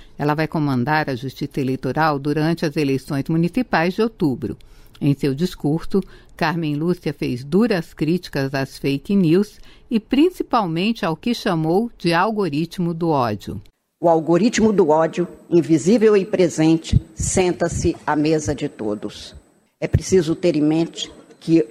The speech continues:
Speaker 2: ódio e violência não são gratuitos. Instigados por mentiras e vilanias, reproduzem-se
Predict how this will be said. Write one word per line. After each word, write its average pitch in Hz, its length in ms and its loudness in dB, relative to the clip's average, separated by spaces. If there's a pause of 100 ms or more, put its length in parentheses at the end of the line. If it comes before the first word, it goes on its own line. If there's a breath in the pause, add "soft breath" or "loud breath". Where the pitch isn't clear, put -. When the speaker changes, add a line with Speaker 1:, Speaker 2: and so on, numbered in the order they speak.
Speaker 2:
ódio 190 360 4
e 185 40 0
violência 170 640 2
não 170 360 4
são 202 320 2
gratuitos. - 840 -6 (460 soft breath)
Instigados 165 560 0
por - 180 -2
mentiras 220 540 2
e 202 40 4
vilanias, 170 680 4
reproduzem-se 202 1040 0